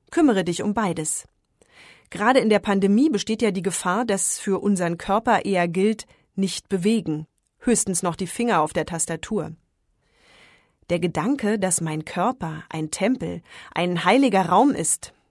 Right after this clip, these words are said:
der gefällt mir gut. Dieser wunderbare Gedanke erinnert mich daran, wie einst alles angefangen hat.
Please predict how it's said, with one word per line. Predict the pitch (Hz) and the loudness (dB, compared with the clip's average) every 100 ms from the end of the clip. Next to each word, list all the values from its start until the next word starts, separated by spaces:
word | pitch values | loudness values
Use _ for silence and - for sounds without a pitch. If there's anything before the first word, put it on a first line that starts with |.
| - | -2
der | 226 | 0
gefällt | 226 233 233 | 2 2 2
mir | 220 | 0
gut. | 240 220 - _ _ _ _ - - - | 0 -6 -8 _ _ _ _ -20 -20 -8
Dieser | 196 202 190 | 0 2 6
wunderbare | 277 302 214 208 202 | 6 8 8 6 4
Gedanke | 185 185 240 247 | 2 2 2 4
erinnert | 180 226 240 208 | 4 4 2 0
mich | 185 175 | -4 0
daran, | 175 226 233 202 | 2 4 2 2
wie | - | 0
einst | 185 190 - | -2 -2 0
alles | 175 175 | 0 -2
angefangen | - 196 220 - 160 156 160 | -2 -2 -2 -4 -6 -6 -6
hat. | 160 - | -8 -12